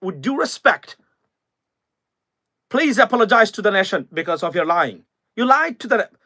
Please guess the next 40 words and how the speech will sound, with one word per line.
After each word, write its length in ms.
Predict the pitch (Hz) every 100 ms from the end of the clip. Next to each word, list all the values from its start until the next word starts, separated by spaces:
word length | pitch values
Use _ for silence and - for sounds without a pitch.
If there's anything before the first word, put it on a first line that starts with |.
| _ _ -
uh, 140 | 175 -
uh, 60 | 156 -
media 500 | 175 247 277 254 311 _ _ _ -
and 220 | 226 247
the 60 | 233
Bangladeshi 480 | 240 240 226 262
people, 280 | 247 262 247 - _ -
'cause 140 | 196
they 80 | - -
asked 500 | 269 392 - - -
you, 320 | 214 135 233 _ _ _ -
they 60 | - -
asked 400 | 262 285 - 175
that 320 | 226 - - _ -
important 560 | 214 - 269 262 240
question. 380 | - 285 - 143 98 _ _ _ _
And 80 | 208
he 40 |
said, 280 | 226 254 - -
"I'm 160 | 220 262
not 100 | 311
a 40 |
Bangladeshi 360 | 302 311 294 240 453
citizen." 360 | 427 339 - - -
You 80 | 254
could 140 | 311
say, 280 | - 269 233 - _ -
"I'm 100 | 320
a 60 | 269
British 380 | 147 311 453 233
member 220 | 262 240
of 100 | 214
parliament, 340 | 233 262 165
guys. 240 | 175 143 - _ -
You 80 | 269
don't 100 | 269
ask 280 | 302 -
me 100 | 269
any 80 | 208
question 460 | 196 202 202 165